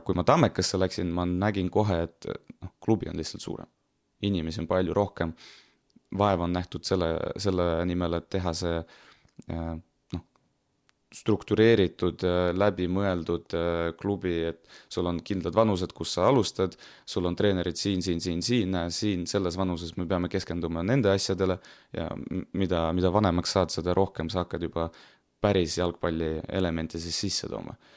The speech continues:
Et, äh, see oli minu jaoks nagu kohe selline erinevus, mis ma tundsin. Pluss, äh, olla siis, äh, vene keelt kõnelev, äh, inimene, emakeel on mul, äh, vene keel, aga eesti keelega ma ei olnud kunagi nagu hätta jäänud, sest ma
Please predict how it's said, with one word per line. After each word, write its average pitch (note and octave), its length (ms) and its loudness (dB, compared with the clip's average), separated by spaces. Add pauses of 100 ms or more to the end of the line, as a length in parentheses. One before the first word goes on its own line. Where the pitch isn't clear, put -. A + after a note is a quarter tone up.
(340)
Et, - 260 -6
äh, - 300 -4
see - 440 4
oli E2 220 4
minu F2+ 240 0
jaoks D#2+ 300 -4
nagu E2 160 -4
kohe F2+ 260 -2
selline E2 380 -4
erinevus, D#2+ 340 -4
mis E2 80 -6
ma E2 120 -4
tundsin. F2 440 0 (600)
Pluss, G#2 480 0 (140)
äh, E2 280 -6 (460)
olla F2+ 200 4
siis, E2 300 -6
äh, E2 200 -4
vene G2+ 280 4
keelt E2+ 240 0
kõnelev, E2+ 400 2 (240)
äh, E2+ 240 -4
inimene, E2+ 340 2
emakeel E2+ 360 2
on E2 80 -2
mul, F2 160 -2 (100)
äh, - 160 -6
vene G#2 240 4
keel, E2 180 0
aga E2+ 300 0 (800)
eesti G2+ 340 4
keelega F2 360 4
ma F2+ 180 2
ei F#2 80 4
olnud F2+ 320 0
kunagi F2 320 2
nagu E2 180 -2
hätta B2 320 2
jäänud, A2 300 4
sest - 180 -4
ma F2+ 280 2